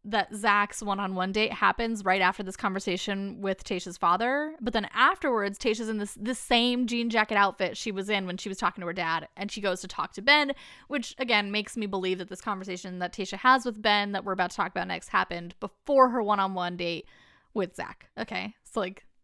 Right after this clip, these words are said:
sorry. I know I already said that, but I'm just reiterating <laughs> for clarity. Because basically after this conversation, or so it seems, she walks over to Ben's room to tell him that she, that it isn't gonna work out because they missed out on time that was super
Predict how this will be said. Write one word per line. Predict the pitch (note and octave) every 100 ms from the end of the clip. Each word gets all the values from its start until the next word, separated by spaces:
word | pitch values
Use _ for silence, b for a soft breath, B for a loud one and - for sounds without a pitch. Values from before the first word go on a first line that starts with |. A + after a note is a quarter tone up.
| _ _ _ -
sorry. | E3+ - -
I | A3
know | A#3
I |
already | G#3 G3
said | F#3+ E3+
that, | -
but | G3
I'm | F#3
just | -
reiterating | G3+ E3+ - - - - C4+
<laughs> | - - - -
for | A#3
clarity. | G#3 G3+ F3 E3+ B B B -
Because | A#3 C4 B3 G#3+
basically | A3+ A#3+ A#3+ A#3+ A3+
after | G3+ G#3+ G#3+
this | G#3
conversation, | A#3 G#3 G#3 A3+ F3+ E3+ A3
or | F#3+
so | F#3+ F3
it |
seems, | G#3 F#3
she | -
walks | G#3 F#3 G3+ -
over | B3
to | D#4+
Ben's | C4 C4 A#3+
room | C#4 D4+
to | A3+
tell | - G#3 G3+
him | G#3 A#3+
that | A3+ -
she, | -
that | F#3+ F#3+
it | F#3
isn't | F#3+ G3
gonna | A3
work | B3 C4
out | F3+ B3+ - A#3
because | A3 G#3+ F#3+
they | F#3
missed | G3+ A3 -
out | A#3 A#3
on | G#3
time | G3 - C#4+ D4+ C#4
that | -
was | -
super | - C4 C#4 C#4+ D4